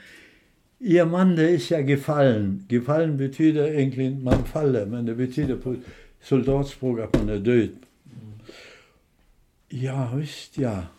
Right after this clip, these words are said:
Oh, der war ein so ein Wikinger-Typ. Mhm. Ja,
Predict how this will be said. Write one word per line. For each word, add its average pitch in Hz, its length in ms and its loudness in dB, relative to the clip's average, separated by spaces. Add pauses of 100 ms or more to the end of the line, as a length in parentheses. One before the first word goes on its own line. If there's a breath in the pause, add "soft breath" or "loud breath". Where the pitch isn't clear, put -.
(1160 soft breath)
Oh, 135 200 2 (220)
der 196 320 4
war 170 200 -2
ein 117 180 -4
so 110 280 -4
ein 110 200 -4
Wikinger-Typ. 101 800 -4 (1080 soft breath)
Mhm. 185 500 -4 (640 soft breath)
Ja, 156 200 -2